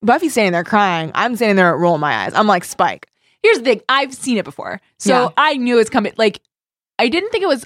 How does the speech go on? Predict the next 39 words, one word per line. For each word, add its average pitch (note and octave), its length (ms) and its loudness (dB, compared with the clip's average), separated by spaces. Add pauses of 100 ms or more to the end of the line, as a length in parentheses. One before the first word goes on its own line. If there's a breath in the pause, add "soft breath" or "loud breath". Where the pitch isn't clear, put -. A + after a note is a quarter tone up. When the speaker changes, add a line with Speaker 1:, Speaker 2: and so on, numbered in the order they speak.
(100)
Speaker 2:
I - 200 0
honestly D4 340 -2
didn't A3+ 240 -6
remember G3 340 -4
that F#3+ 100 -6
we E3+ 80 -6
see E3 240 -12
him E3 100 -8
in G3 60 -6
the G#3 60 -6
first A3 240 -6
episode. A#3 480 -6
I F3+ 80 -4
thought F3+ 180 -6
we F3+ 80 -4
got D3+ 220 -4
through F3+ 80 -10
the - 80 -12
first D#3 200 -10
episode. D3+ 600 -8 (560)
Like, G#3+ 120 -4
I G#3+ 60 2
remembered G#3 520 0
the - 180 -4
end E3+ 180 -6
of F#3 80 -6
the G3 60 -12
first, G3+ 200 -8
ep-, - 140 -10
but G3 120 2
I F#3 60 2
didn't, F#3+ 320 2
Speaker 1:
Mm-hmm. E3+ 80 -2
Speaker 2:
I F#3 100 0
forgot F#3 300 -4
that D#3 100 -8
Buffy E3+ 280 -6
sees G3 200 -12
him. A3+ 220 -6